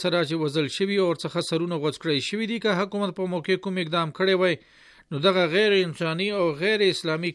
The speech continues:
کار به نه وای شوی او انسانیت به ورڅخه شرمېدلی نه وای. د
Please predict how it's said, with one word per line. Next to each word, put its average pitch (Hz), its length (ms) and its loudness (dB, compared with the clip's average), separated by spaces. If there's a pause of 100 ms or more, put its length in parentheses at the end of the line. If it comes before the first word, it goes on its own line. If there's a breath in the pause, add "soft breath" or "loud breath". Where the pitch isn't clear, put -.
کار 190 220 2 (100)
به 135 100 0 (300)
نه 220 120 -2
وای 123 180 0
شوی 127 220 -4
او 156 140 0
انسانیت 160 420 -4
به 180 120 0
ورڅخه 143 400 -4 (560 soft breath)
شرمېدلی 143 580 0 (340)
نه 220 100 0
وای. 104 160 -2 (2500 soft breath)
د - 20 4